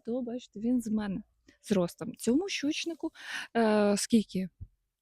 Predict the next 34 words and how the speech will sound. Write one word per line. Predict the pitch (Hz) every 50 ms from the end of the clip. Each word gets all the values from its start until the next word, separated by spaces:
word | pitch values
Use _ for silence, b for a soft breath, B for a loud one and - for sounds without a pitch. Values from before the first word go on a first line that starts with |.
| _ -
Ну, | 214 214
це | 196 - 240
другий | 233 254 269 277 277 330 349
рік, | 330 277 262 262 - - _ _
це | - - 240 240
другий | 220 233 240 254 254 277 277
рік. | 262 240 220 220 - - 226
В |
минулому | 226 233 226 233 247 262 262 262
році | 254 254 - - 254
він | 247 233
був | 226 240 240
на | 247 247 233
значно | 233 240 233 214 220 - - - 220 196
<laughs> |
менший. | 226 220 190 - - - - - 190 - B B B B B B B B
Ось | 220 226 220 -
тут | - - 277 349
в | - - -
цій | - - 262 240
куртинці | - - 220 220 - 254 269 381 403 - 254
три | 226 - 226 233
кущика | 233 - - 214 208 - - - - 170
посаджено. | - 180 - - 170 165 165 - - - 190 - _ _ _ _ _ _ _
І | - 196 190
він | 214 262 269
зараз | 247 214 220 220 220
такий. | - - 208 - - 170 156 - _
І | - 240
в | 226
цій | - - 240 220
куртинці | - - - - - 285 302 277 - -
також | - 190 - 220 254 -
три, | - - 220 226 254